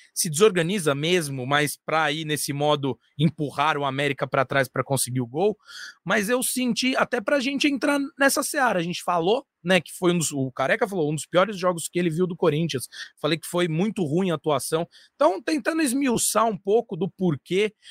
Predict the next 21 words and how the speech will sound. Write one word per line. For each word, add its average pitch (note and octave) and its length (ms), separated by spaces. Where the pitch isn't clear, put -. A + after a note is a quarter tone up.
que F#3 140
isso F#3 180
aconteceu, E3 840
eu G3 120
acho A3 160
que - 80
passou A3 440
muito G#3 540
pela A#3+ 320
forma A3 380
como A#3 240
o A3+ 40
Corinthians A3+ 560
tentou D#4+ 580
criar, F3+ 440
porque F3+ 280
não G#3 140
dá G#3 180
nem G#3+ 200
pra C4 160
falar A#3+ 360